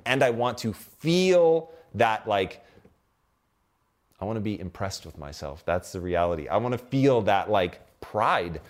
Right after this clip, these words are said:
when I say it or when I'm all alone and I'm thinking about who I am and how I'm acting. That feeling to me is so intoxicating that I have to act in accordance with that.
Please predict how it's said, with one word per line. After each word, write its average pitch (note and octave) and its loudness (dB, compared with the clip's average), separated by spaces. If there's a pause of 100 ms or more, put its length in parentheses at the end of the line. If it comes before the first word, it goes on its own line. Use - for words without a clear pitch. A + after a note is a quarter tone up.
(180)
when A2 2
I G2 4
say A#2+ 4
it F#2+ 2
or F#2+ 2
when G#2 -2
I'm A2 0
all A#2+ 4
alone A#2 2
and F2+ -6
I'm F#2 -4
thinking B2 -4
about F#2+ 0
who C3 2
I A#2+ 4
am A2+ -4
and F2+ -6
how A#2+ 0
I'm A2+ 0
acting. G#2+ -4 (280)
That C3 0
feeling D3+ 0
to D3 -6
me D#3 -2
is G#2+ -6
so C3 4
intoxicating B2 -2
that G2+ 4
I G2+ 2
have A2 0
to A2 0
act F#2+ 0
in F#2+ -6
accordance F2+ -2
with F2 -12
that. D2+ -2